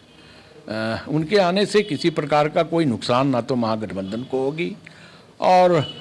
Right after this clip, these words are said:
न ही चुनाव पे इसका कोई असर होगा। स्वाभाविक तौर पे, क्योंकि जिस प्रकार इन लोगों ने छल, प्रपंच और षड्यंत्र की बुनियाद पर, अ, अपनी नींव भारतीय जनता पार्टी ने रखी है,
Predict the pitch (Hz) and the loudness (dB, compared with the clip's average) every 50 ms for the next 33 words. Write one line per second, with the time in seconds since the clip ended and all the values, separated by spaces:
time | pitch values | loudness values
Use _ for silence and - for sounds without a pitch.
0 | - - - 156 165 170 147 208 175 - 170 160 156 165 170 165 165 156 160 170 | -12 -8 -4 0 0 2 2 0 0 0 0 2 4 4 4 4 2 0 2 2
1 | 170 147 123 - - 147 - - 160 165 - 110 - 120 107 87 82 82 82 80 | 2 2 0 2 0 0 2 2 0 0 -2 -2 -2 -4 -4 -4 -8 -10 -12 -12
2 | 82 - - - - - - - - - - - - - - - - - - 156 | -12 -14 -14 -16 -20 -20 -20 -20 -20 -20 -20 -20 -20 -20 -20 -16 -12 -6 -2 2
3 | 139 139 151 175 208 180 - 208 196 196 190 - 208 196 190 196 190 175 151 220 | 4 4 4 4 2 2 4 4 4 4 4 4 2 2 2 0 -2 -2 0 0
4 | 214 180 143 143 135 - - 185 185 196 190 196 196 190 190 190 190 185 202 202 | 0 0 0 -2 -4 -2 -4 0 2 4 4 6 6 6 4 4 4 4 4 4
5 | 202 196 190 - - - 190 185 - 175 165 - 185 190 190 - - 190 175 180 | 4 2 0 0 2 2 2 2 2 0 2 4 4 2 2 2 4 4 6 6
6 | 170 160 - 147 143 151 170 175 165 180 165 - 185 180 165 165 156 151 147 147 | 4 4 2 0 2 2 2 0 -2 -4 -4 -2 0 0 0 0 0 2 2 2
7 | 156 165 170 151 190 180 160 127 127 - - - - - - - - - - - | 2 0 2 2 4 4 4 2 -2 -8 -16 -20 -20 -20 -20 -20 -20 -16 -6 -2
8 | 160 156 151 151 147 147 143 139 143 143 - 165 180 175 165 165 185 202 185 190 | 0 2 4 4 4 4 4 4 2 2 2 2 2 4 4 4 4 6 6 6
9 | 190 190 190 180 147 143 147 143 143 180 170 160 170 156 180 170 - - 143 - | 8 8 8 6 6 6 4 4 2 2 0 0 2 2 2 2 4 4 2 2
10 | - 175 175 170 160 143 127 - - 160 151 117 95 85 78 73 | 2 2 2 4 4 2 2 2 0 0 2 2 0 -2 -6 -10